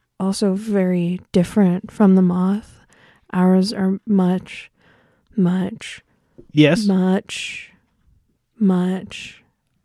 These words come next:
Speaker 1: more
Speaker 2: Exciting?
Speaker 1: mundane. I'm tired of all the interesting things the people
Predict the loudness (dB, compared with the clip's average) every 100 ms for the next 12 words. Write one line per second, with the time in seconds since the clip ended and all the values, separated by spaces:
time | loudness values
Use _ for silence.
0 | _ _ _ _ -2 2 2 0 0 -2
1 | -2 -2 -4 -8 _ _ _ _ _ _
2 | -10 -8 -4 2 4 6 6 4 4 2
3 | 0 -2 -2 -4 -6 -10 -12 -14 _ _
4 | _ _ _ _ _ _ _ _ _ 0
5 | 0 -2 -2 0 2 0 -2 -2 -2 -2
6 | -4 0 0 0 -2 -4 -4 -2 0 0
7 | -2 0 2 4 4 0 -4 -14 -4 -4
8 | -2 -4 -4 -4